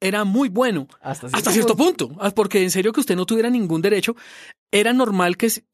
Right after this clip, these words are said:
Speaker 1: usted lo pudieran matar porque escuchaba música en francés.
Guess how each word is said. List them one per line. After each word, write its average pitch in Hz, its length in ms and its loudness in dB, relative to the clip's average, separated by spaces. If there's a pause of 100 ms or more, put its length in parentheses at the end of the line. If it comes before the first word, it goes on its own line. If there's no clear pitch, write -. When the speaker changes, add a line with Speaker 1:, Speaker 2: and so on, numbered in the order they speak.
Speaker 1:
usted 190 260 0
lo 185 120 -2
pudieran 190 380 0
matar 202 380 0
porque 196 200 0
escuchaba 160 380 -2
música 160 340 -4
en 160 100 -4
francés. 135 520 -4